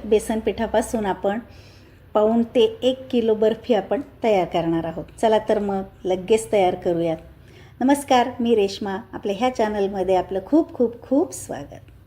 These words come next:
तर दोन वाटी आपण बेसन पीठ घेणार आहोत. तर बेसन पीठ वेगळं दळून आणण्याची अजिबात गरज नाही. आपण घरी जे वापरतो बेसन पीठ, म्हणजे डाळीचं दळलेलं जे पीठ आहे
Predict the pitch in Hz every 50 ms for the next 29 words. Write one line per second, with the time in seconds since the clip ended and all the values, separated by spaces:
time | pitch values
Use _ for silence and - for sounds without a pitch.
0 | - - 196 185 190 185 180 214 220 247 247 226 214 202 202 220 202 190 190 208
1 | 214 262 262 262 254 240 - - 180 165 - 175 170 180 180 190 170 160 156 165
2 | 170 170 160 - - - - - - - _ 214 208 202 208 196 - - 208 208
3 | 196 - 214 220 226 214 214 202 196 190 196 202 208 202 202 - - 196 202 196
4 | 202 208 208 196 185 180 175 175 175 - 208 - 196 190 185 185 185 185 202 220
5 | 220 214 202 196 190 190 190 190 190 - - - - - - - 202 196 - 214
6 | 220 202 190 196 220 220 220 233 208 233 240 226 220 208 202 - - 220 214 190
7 | - - 170 160 170 - - - - - - - - - - - 208 208 190 190
8 | - 190 180 175 - 185 175 - - - - - - - - 196 190 196 202 214
9 | 220 214 196 190 190 190 190 202 202 196 - - 240 220 220 220 220 214 202 220
10 | 208 202 202 196 202 202 208 202 196 202 214 202 - 247 240 233 240 214 214 196
11 | 202 180